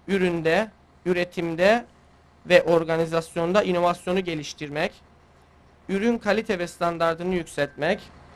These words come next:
üretimde verimliliği artırmak ve maliyeti düşürmek, ileri teknoloji kullanımına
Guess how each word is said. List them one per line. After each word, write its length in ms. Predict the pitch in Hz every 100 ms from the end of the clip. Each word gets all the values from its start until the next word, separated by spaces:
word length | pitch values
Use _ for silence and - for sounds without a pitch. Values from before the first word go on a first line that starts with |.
| - - - - - - -
üretimde 580 | 190 190 196 190 220 196
verimliliği 520 | 185 180 175 175 190
artırmak 720 | 180 151 - 147 170 214 165
ve 100 | 175
maliyeti 560 | 175 165 160 160 156 180
düşürmek, 500 | 143 139 131 160 180 - - - - - - -
ileri 340 | 175 190 226
teknoloji 560 | 226 196 190 196 190 190
kullanımına 760 | 185 185 180 175 170 175 233